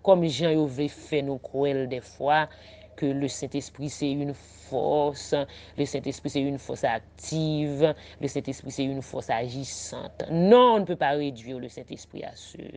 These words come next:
à une force. Nous parlons que le Saint-Esprit était présent lors de la création.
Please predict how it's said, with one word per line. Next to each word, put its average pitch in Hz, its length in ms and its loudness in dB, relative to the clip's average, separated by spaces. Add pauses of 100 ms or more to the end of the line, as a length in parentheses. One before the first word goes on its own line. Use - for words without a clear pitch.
(480)
à 135 120 -2
une 131 200 -4
force. - 720 -16 (2250)
Nous 262 100 10
parlons 214 240 10
que 175 80 -2
le 151 120 -2
Saint-Esprit 147 500 -10
était 160 140 -8
présent 139 640 -6
lors 139 280 -6
de 127 100 -12
la 127 160 -14
création. - 800 -10